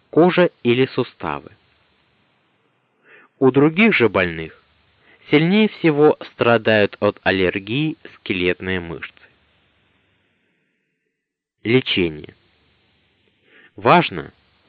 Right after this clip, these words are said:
чтобы больной избегал контакта с аллергеном. В комнате больного, если она достаточно изолирована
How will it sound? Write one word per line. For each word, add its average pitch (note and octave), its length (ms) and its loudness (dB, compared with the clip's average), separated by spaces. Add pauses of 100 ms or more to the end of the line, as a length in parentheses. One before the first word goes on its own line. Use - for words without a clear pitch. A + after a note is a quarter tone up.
(200)
чтобы C3 360 2
больной C#3 560 2
избегал B2 640 2
контакта A2+ 720 -2 (120)
с - 60 -6
аллергеном. G2 680 -2 (1700)
В - 100 -20
комнате A2+ 460 -2
больного, G#2+ 640 -2 (680)
если A2+ 340 0
она A2+ 380 0
достаточно A2+ 800 -2
изолирована G2+ 880 -2